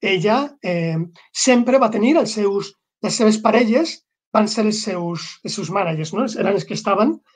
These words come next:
eh, no? Amb, amb els seus comptes, tret de, doncs, això, no? Si, si portava el tema literari el seu, el seu agent, doncs, qui portava tots els, els contes, qui estava a sou, a sou de, d'Aris Metalius,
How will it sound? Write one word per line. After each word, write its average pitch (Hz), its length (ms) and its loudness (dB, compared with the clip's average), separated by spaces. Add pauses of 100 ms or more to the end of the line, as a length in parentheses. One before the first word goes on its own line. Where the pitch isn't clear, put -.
(220)
eh, 160 600 0
no? 226 220 0
Amb, 180 100 -2
amb 156 240 -4
els - 80 -10
seus 160 120 -10
comptes, 214 540 -2
tret 147 240 -6
de, 160 200 -2
doncs, 147 200 -8
això, 165 180 -8
no? 208 180 -4
Si, 143 240 -10
si 151 180 -14
portava 160 460 -2 (360)
el 160 140 -2
tema 165 220 0
literari 175 420 2
el 165 100 0
seu, 165 320 -2
el 165 120 -2
seu 160 180 4
agent, 262 300 4 (420)
doncs, - 180 -2
qui - 140 -4
portava 220 400 4
tots - 260 -10
els, 190 240 -4
els 175 160 -8
contes, 254 300 0
qui - 80 -12
estava - 320 0
a 175 100 0
sou, - 380 2 (340)
a - 60 -12
sou 233 320 0
de, 156 160 -6 (340)
d'Aris 180 240 -4
Metalius, 214 400 0